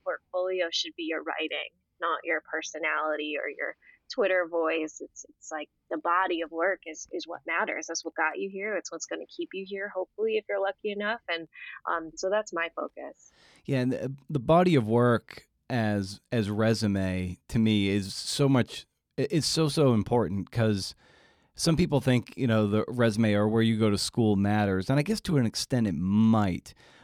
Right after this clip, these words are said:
Speaker 2: But over, I, I'm sure you've had this experience, just over the years, it's the features you write that you pitch to editors and show editors. It's not like, "Oh, where did, where did you go to college?" It's like, "No, show me that you can do the work."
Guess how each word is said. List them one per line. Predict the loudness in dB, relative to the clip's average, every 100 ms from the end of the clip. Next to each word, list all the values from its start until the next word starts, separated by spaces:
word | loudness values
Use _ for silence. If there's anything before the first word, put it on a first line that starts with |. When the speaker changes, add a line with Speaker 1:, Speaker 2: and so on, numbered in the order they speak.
| _
Speaker 2:
But | 2 4
over, | 4 4 4 4 2 -6
I, | -2 0
I'm |
sure | 0 0
you've | -2 2
had | 2 2 -2 -4
this | -6 -4
experience, | -6 -2 0 -2 -2
just | -6 0
over | 2 2
the | 2
years, | 2 4 4 4 2 -2 -14 _ _ _
it's | 2 2 0 -8 -2
the | -2
features | 2 2 4 0 2
you | 2 4
write | 4 4 0 -4
that | -2 2 2 0 -4 _ -4
you | 2 4 4
pitch | 2 0 0 -2
to | 2 2 0 -4 0
editors | 2 4 2 2 0
and | 2
show | 2 2
editors. | 2 0 0 -2 -2 0
It's | 0
not | 2
like, | 2 4
"Oh, | 4
where | 6 4 4
did, | 2 2
where | 0
did | 2
you | 2
go | 4
to | 2
college?" | 2 2 4 2
It's | -2 -2
like, | 0
"No, | 4 4 4
show | 4 4
me | 4
that | 4 4
you | 4
can | 4
do | 4 4
the | 4
work." | 4 0 -4 -14